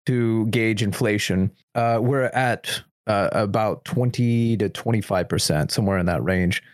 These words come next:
So we'll just say twenty-three for a happy medium. A-, as far as, um, the central banks and the, you know, I'm one for the free market, like a true free market,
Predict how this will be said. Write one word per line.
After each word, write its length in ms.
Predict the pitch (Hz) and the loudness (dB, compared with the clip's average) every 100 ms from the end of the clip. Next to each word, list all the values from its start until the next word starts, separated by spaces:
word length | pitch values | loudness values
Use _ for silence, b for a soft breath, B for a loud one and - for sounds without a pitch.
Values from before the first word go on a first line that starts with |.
| _ | _
So 120 | 127 | -2
we'll 100 | 120 | 0
just 160 | 107 | 0
say 140 | - 95 | 0 -2
twenty-three 640 | - 117 92 - 107 90 | -2 -2 -2 -2 0 0
for 420 | - 85 85 113 120 | 0 -2 0 0 -2
a 320 | 113 98 82 | -2 -2 -2
happy 300 | - 107 107 | -2 0 0
medium. 400 | 110 120 113 107 - B - | 0 0 0 -2 -4 B -6
A-, 40 | |
as 320 | 123 104 127 - | -2 0 -2 -4
far 320 | 156 170 160 | -2 0 2
as, 680 | 143 135 123 113 107 - - _ - | 2 0 0 0 -2 -6 -8 _ -4
um, 600 | 113 104 104 101 98 92 | -2 0 0 0 2 0
the 100 | 107 | 0
central 300 | - 131 113 | 0 0 -2
banks 540 | 110 131 127 117 - | -2 0 0 0 0
and 240 | 113 98 98 | 0 0 0
the, 300 | 101 95 - - | 2 0 -2 -4
you 180 | 143 170 | -2 0
know, 380 | 180 185 175 - _ - | 0 0 -2 -6 _ -4
I'm 200 | 170 160 | 0 2
one 240 | 151 156 | 2 0
for 340 | - 135 127 117 | 0 0 0 0
the 100 | 104 | -4
free 200 | - 127 | -2 0
market, 480 | 110 120 156 - - | 0 0 -2 -6 -4
like 160 | 160 | -2
a 60 | 123 | -2
true 380 | - - 135 110 | -2 0 0 0
free 200 | - 117 | -2 0
market, 440 | 98 85 - - | 0 0 -2 -4